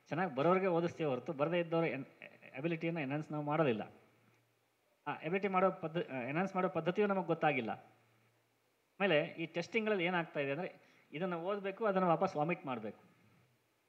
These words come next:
ಅಂದ್ರೆ grasp ಮಾಡ್ಬೇಕು, vomit ಮಾಡ್ಬೇಕು, grasp ಮಾಡ್ಬೇಕು, vomit ಮಾಡ್ಬೇಕು. ಇದಾಗ್ತಾ ಇದೆ.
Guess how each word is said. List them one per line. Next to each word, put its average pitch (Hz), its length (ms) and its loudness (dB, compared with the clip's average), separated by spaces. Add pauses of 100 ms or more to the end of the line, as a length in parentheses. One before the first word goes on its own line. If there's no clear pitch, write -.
(540)
ಅಂದ್ರೆ 160 120 -2 (540)
grasp 175 340 0
ಮಾಡ್ಬೇಕು, 175 380 0
vomit 190 320 -2
ಮಾಡ್ಬೇಕು, 120 260 -4
grasp 151 280 -8
ಮಾಡ್ಬೇಕು, 165 300 -8
vomit 156 320 -4
ಮಾಡ್ಬೇಕು. 214 380 -8 (1200)
ಇದಾಗ್ತಾ 185 340 2
ಇದೆ. - 440 -4